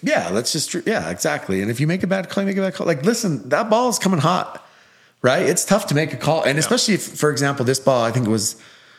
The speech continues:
Speaker 1: I wanna say it was over her head and she was running it down. Like, that's tough to run a ball down, focus on hitting it, hitting a good shot, and then still making the call.
Speaker 2: Yeah.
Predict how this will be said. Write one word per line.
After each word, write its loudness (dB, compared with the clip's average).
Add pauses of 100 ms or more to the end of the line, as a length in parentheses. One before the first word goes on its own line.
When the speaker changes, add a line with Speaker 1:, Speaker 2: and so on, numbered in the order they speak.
(180)
Speaker 1:
I 2
wanna 4
say 2
it 4
was 2
over 4
her 4
head 4
and 2
she 2
was 2
running 2
it -2
down. 2 (400)
Like, 0
that's 0
tough 0
to 2
run 2
a 4
ball 4
down, 2 (340)
focus 4
on 2
hitting 4
it, 2
hitting 4
a 2
good 2
shot, 2
and 0
then 2
still 2
making 0
the 0
call. -2
Speaker 2:
Yeah. -8